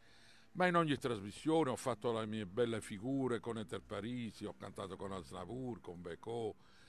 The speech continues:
eh, con Roger Moore addirittura, e poi con tutti i cantanti italiani, perché ho fatto Domenica In, quaranta puntate,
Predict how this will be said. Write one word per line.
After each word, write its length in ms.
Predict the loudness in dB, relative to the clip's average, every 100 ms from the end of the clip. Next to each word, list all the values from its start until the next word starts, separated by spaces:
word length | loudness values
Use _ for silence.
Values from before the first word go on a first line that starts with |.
| -20 -18
eh, 100 | -10
con 140 | -4
Roger 420 | 0 2 2 0 0
Moore 400 | 0 0 0 -2
addirittura, 880 | -2 -4 -4 -4 -4 0 0 0 -2
e 120 | -2
poi 200 | 0 0
con 180 | 0 -4
tutti 220 | -6 -8
i 20 |
cantanti 420 | -6 -4 -2 -2 -4
italiani, 400 | -4 0 0 0
perché 160 | -4
ho 60 | -4
fatto 280 | -2 0 0
Domenica 440 | 2 2 2 2
In, 160 | 2 0
quaranta 400 | 0 0 0 -2
puntate, 600 | -4 0 4 4 2